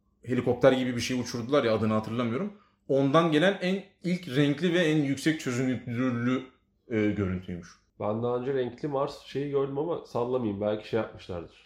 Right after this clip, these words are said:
Speaker 2: Sonradan
Speaker 1: Evet,
Speaker 2: renklendiriyorlar
Speaker 1: sonradan
Speaker 2: ya.
Speaker 1: renklendirme de olabilir. Ben böyle okudum. Yani either way yine güzel gelişmeler oluyor. Uzaya bir adım daha yaklaştık.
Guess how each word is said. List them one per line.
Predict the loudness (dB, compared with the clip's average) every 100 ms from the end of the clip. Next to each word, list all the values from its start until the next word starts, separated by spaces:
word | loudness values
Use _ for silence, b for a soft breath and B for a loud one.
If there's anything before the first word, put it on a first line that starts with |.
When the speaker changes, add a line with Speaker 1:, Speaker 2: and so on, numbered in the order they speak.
| -4
Speaker 2:
Sonradan | 0 2 2 4
Speaker 1:
Evet, | 6
Speaker 2:
renklendiriyorlar | 6 4 4 6
Speaker 1:
sonradan | 6 4
Speaker 2:
ya. | 2
Speaker 1:
renklendirme | 0 -2 0 0 2
de |
olabilir. | 0 -2 0
Ben | 2 4 6
böyle | 6 6
okudum. | 2 -2 -4 -8 -14
Yani | -8 -6
either | -2 0 2
way | 4 6 4 0 -16 _ _ _ _ _ 2
yine | 4
güzel | 6 8 8 8
gelişmeler | 6 4 4 6
oluyor. | 6 4 2 0 -2
Uzaya | 2 8 8 10
bir |
adım | 8 6 4
daha | 8 8
yaklaştık. | 8 4 0 0